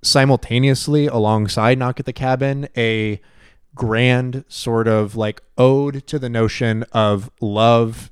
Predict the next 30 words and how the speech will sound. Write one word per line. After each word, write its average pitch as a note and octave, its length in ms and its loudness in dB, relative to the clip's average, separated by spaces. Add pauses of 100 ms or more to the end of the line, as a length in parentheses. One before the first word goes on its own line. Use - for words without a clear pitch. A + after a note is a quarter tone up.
(100)
and A2 140 -4
a G#2 100 -4
faith A2+ 340 -6
in A#2+ 100 -4
humanity G#2+ 600 -2
being G#2+ 400 -6
the G#2 80 -4
thing G#2+ 320 -4
that G#2 180 -4
will G#2+ 200 -2
allow G2 380 -2
our G2+ 160 -4
species G#2+ 500 -8
to - 100 -10
persevere A2 720 0
through A2+ 280 -2
the A#2 100 -2
darkness A#2 680 -4 (240)
and A2 140 -2
onto A2+ 240 0
the A#2+ 80 2
other A#2+ 160 2
side, D3 400 0 (500)
and D#3 180 2
is D3+ 140 4
also, A#2+ 680 0
unlike B2+ 500 0
anything D#3 480 2
being B2 240 0
made A2 400 2